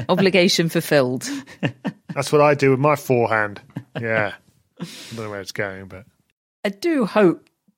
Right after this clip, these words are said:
Speaker 3: Dan Evans can gain a little bit of perspective on this last week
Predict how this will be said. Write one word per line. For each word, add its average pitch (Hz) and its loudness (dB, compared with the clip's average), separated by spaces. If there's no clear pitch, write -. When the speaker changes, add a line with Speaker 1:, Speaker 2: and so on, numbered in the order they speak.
Speaker 3:
Dan 147 2
Evans 127 2
can 127 0
gain 120 0
a 117 0
little 120 4
bit - 0
of 123 -4
perspective - -6
on 120 -4
this 98 -4
last 101 0
week - -12